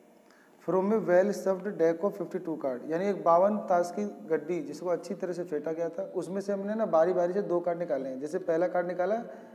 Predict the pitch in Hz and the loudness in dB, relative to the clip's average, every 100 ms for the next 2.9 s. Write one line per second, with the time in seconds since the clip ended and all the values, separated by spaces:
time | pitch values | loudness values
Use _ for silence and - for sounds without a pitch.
0 | - 185 175 214 170 160 202 196 180 170 | -6 -6 0 4 4 4 0 0 -2 -2
1 | 139 - - 202 208 - 165 170 - 202 | -4 -4 -2 -2 -2 -6 -4 -4 -4 -4
2 | 190 165 131 120 120 156 151 147 113 | -4 -6 -8 -12 -10 -8 -6 -8 -12